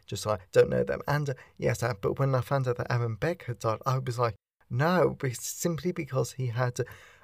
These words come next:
he had contributed so much to psychology. And the reason why I actually wanted to mention it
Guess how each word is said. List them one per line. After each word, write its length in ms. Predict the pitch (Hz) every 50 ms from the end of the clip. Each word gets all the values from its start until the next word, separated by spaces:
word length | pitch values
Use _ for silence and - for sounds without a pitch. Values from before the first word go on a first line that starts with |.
| - _ -
he 240 | - 180 185 185
had 220 | 156 143 147 135 -
contributed 560 | - 160 151 143 135 131 123 120 113 - 110
so 260 | - - - 135 135
much 220 | 131 131 123 - -
to 60 | 120
psychology. 760 | - - 123 120 - - 120 120 123 - - 127 123 120 127 - _ _ _ _ _ - -
And 200 | - 139 135 131
the 40 | 131
reason 260 | 127 151 170 170 165
why 180 | 160 143 139 135
I 80 | 131 127
actually 240 | 123 - - 127
wanted 220 | 117 120 117 107 -
to 100 | - -
mention 380 | 131 143 143 - - - - -
it 280 | - - 127 - -